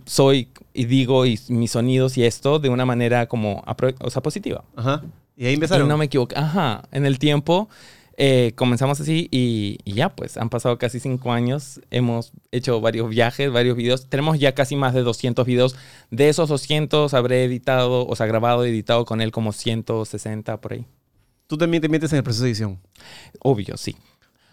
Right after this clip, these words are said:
Speaker 1: En el, cuando comenzamos, muchísimo más. Eh, y cada vez en el tiempo, obviamente, nos vamos entendiendo y ya cada vez menos. Eh, pero siempre, obviamente, reviso y me siento igual y cambio y corto lo que sienta que necesita ser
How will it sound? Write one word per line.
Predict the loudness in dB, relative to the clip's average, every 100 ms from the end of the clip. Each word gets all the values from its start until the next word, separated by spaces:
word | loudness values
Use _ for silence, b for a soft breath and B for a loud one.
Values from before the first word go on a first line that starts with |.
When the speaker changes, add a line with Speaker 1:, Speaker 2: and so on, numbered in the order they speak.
| b
Speaker 1:
En | 2 4
el, | 4 2 -2 -16
cuando | 0 2 2
comenzamos, | 2 2 2 2 2 0 2
muchísimo | 2 2 0 0 0
más. | 2 0 -2 -10 -20 _ _ _ _
Eh, | 0 4 4 2
y | 0
cada | 4 4 4
vez | 2
en | 0
el | 0 0
tiempo, | 2 4 4
obviamente, | 2 0 -2 -2
nos | 0
vamos | -2 -2
entendiendo | -4 -2 -2 -2 0 -2 -4
y | -2
ya | 0 0
cada | 0 2 2
vez | 0
menos. | -2 0 0 -2 -4 -10 _ _ _ _ _
Eh, | 0 2 2 -2 -2
pero | -2
siempre, | 2 2 4 2 2
obviamente, | 2 2 0 -2 -2
reviso | 0 0 -2 2 2 2
y | 0
me | -2
siento | -2 0 2 2 2
igual | 2 2 0 2
y | 0
cambio | -2 -2 0 2 2
y |
corto | 0 0 0 2
lo | -2 0
que | -4
sienta | -6 -4 -2 -2
que | -2
necesita | -2 -2 -6 -8 -4 -2 -2 -8
ser | -12 -10